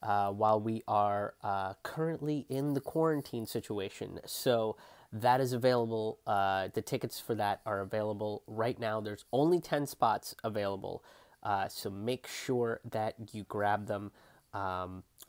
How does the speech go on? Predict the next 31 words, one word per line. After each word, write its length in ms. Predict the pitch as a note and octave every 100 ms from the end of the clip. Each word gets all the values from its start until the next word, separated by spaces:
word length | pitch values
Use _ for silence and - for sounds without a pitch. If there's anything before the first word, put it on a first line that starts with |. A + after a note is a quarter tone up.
| A2+
before 480 | G#2+ - A2+ G#2+ G2+
they're 220 | G#2 G2+
all 200 | G#2 G2
gone. 420 | G2 B2 D3+ F#3 -
And 160 | A2
then 180 | A#2 A2
once 240 | C3 D#3
we 60 | D3
decide 380 | B2+ - A#2 A2
the 60 |
date 480 | G#2 - B2 A#2 -
for 340 | - - A2+ G#2+
the 360 | G2 G#2 G2+
first 460 | G2 - C#3+ - - -
official 760 | - - G#3 - C3+ A2 G#2 - - - -
live-ish 1200 | A2 G#2+ G#2 G#2 G#2 G#2 G2 - A2+ G2+ - - -
stand-up 560 | - - A2 G#2+ G#2 - _ - G#3 F3
<laughs> 400 | G#3+ - A3 G#3+
comedy 460 | - D#3+ C#3+ C#3
Zoom 280 | B2+ C#3 C#3
show, 340 | C3 C3+ A#2 A2 - - B2
the 80 |
virtual 460 | A#2+ C#3 C#3+ C#3+ C3
stand-up 420 | - B2+ A#2+ A#2+
comedy 280 | A#2+ A2+ A2
show, 300 | - A2+ G#2+ - - - -
uh, 220 | G#2 G2
there 180 | G2 G#2+
will 120 | G#2+
be, 420 | G#2+ G#2+ G#2 G2 -
um, 380 | G#2 F#2+ F#2